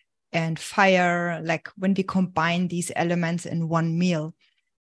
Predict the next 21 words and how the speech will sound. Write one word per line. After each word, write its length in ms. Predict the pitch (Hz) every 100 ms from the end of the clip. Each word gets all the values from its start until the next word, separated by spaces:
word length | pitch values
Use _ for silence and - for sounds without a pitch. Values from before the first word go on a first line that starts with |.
| 180
And 480 | 185 185 185 180 -
in 140 | 185
the 60 | 175
beginning, 400 | 185 202 208 190
this 220 | 175 -
can 400 | - 180 175 165
sound 360 | - 160 170
super 300 | 170 220 208
<laughs> 100 | 190 202
complicated, 840 | 190 214 214 190 185 190 - -
but 280 | 180 175 175
in 180 | - 180
the 160 | 175
end, 260 | 175 196 190 -
it's, 320 | 180 - -
um, 400 | 170 165 165 160 - - _
what 160 | 180 175
you 100 | 160
also 260 | 165 180
mentioned, 460 | 175 160 208 190 160
like, 220 | 156 151